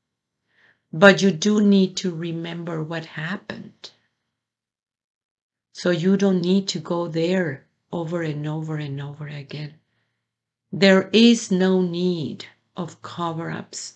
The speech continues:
anymore. Being real and transparent, it really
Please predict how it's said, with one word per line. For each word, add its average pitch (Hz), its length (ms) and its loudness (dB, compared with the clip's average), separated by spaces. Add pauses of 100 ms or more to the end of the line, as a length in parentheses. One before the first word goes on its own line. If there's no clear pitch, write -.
(100)
anymore. 143 640 -6 (3750)
Being 208 540 6
real 175 600 -2 (240)
and 165 200 -6
transparent, 156 1040 -4 (420)
it 196 180 4
really 226 520 4